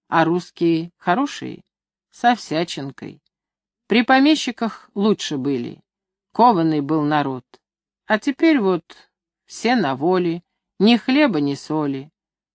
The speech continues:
Бари, конечно, не милостивы, зато у них разума больше накоплено.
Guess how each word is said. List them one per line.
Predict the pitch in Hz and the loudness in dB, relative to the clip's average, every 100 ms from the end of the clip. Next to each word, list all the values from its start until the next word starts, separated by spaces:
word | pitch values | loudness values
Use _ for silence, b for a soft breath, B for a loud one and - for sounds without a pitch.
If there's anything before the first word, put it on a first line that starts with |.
| - | -4
Бари, | 147 190 208 | 4 4 4
конечно, | 190 196 185 196 - 190 175 170 - _ _ - | 2 2 4 2 0 -2 -2 -4 -10 _ _ 0
не | 180 208 | 4 6
милостивы, | 233 262 190 151 - - 135 127 120 | 6 6 4 0 -4 -6 -4 -4 -6
зато | 143 185 196 302 | -2 0 2 2
у | |
них | 214 208 208 | 4 2 0
разума | 147 170 175 175 165 | 2 4 4 2 2
больше | 165 175 160 170 | 2 0 0 -2
накоплено. | 160 165 180 156 156 151 147 139 | -2 -2 -2 -4 -4 -6 -6 -10